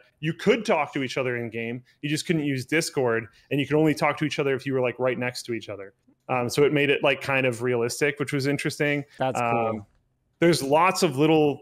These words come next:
Speaker 1: things like that that are, that are pretty awesome. Uh, pretty awesome. Yeah.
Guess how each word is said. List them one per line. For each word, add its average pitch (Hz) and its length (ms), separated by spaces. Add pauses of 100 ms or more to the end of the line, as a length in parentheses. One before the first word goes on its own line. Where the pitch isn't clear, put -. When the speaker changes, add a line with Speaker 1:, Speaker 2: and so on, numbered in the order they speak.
Speaker 1:
things 143 360
like 120 220
that 120 320
that 113 140
are, 104 340
that 117 100
are 110 100
pretty 120 280
awesome. 107 360 (100)
Uh, 110 340 (140)
pretty 123 180
awesome. 113 420 (1500)
Yeah. 127 220